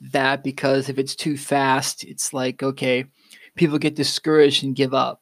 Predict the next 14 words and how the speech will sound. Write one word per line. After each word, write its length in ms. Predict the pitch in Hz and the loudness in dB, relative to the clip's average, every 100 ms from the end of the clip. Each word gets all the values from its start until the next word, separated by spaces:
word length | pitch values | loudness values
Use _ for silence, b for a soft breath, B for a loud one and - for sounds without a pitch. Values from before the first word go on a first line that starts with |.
| _ | _
but 140 | 139 | -2
they 100 | 147 | 2
don't 220 | 151 139 156 | 2 0 -4
realize 520 | 170 170 147 135 135 | -2 0 2 2 2
things 300 | 147 143 135 | -2 -2 -2
are 60 | |
too 240 | 135 143 139 | -2 -2 -2
fast 520 | - 127 127 135 - | 0 0 2 0 -4
or 60 | 135 | -6
too 220 | - 143 | -2 0
ambitious 560 | 131 123 131 - 131 | 0 0 0 0 -2
until 340 | 135 131 139 131 | -6 -2 0 0
they're 160 | 131 | -2
kinda 320 | 127 151 147 | -4 -4 -2